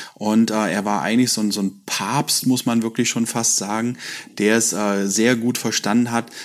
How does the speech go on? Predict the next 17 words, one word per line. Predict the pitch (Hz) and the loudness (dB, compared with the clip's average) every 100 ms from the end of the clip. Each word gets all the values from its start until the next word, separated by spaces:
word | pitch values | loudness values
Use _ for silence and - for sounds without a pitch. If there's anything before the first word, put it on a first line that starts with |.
| - - | -14 0
Whisky | 104 147 - - 180 196 - _ _ _ - - - | 4 4 2 0 0 0 -4 _ _ _ -18 -14 -2
schnell | - - 120 113 135 165 196 202 - | 2 6 6 6 4 4 2 -2 -8
Reife | - 98 98 139 143 - | -10 -2 2 2 2 -2
zu | - | -2
verleihen. | - 101 90 85 82 64 - _ _ _ _ - - - - | -2 -2 0 -2 -4 -6 -12 _ _ _ _ -14 -14 -16 -10
Und, | 107 107 110 110 | 0 2 4 2
äh, | 104 - | 0 2
S-T-R-Fässer | 110 - - 98 90 147 160 156 165 156 | 0 2 2 2 2 2 2 2 2 2
sind | 131 120 117 | 4 4 2
da, | 92 113 131 98 110 | 2 0 0 0 0
ähm, | 113 107 | 0 0
so | 104 107 107 107 104 - - - _ | 0 -2 0 -2 -4 -16 -18 -20 _
einer | 107 120 117 | 0 2 2
seiner, | 101 107 107 76 95 98 | 2 2 2 0 0 0
ähm, | 101 | 0
Geheimtricks | 101 98 101 110 120 - - - 101 - - | -2 -2 2 2 2 0 -4 -4 -2 -2 -2
dabei. | 90 80 80 76 | -6 -8 -8 -8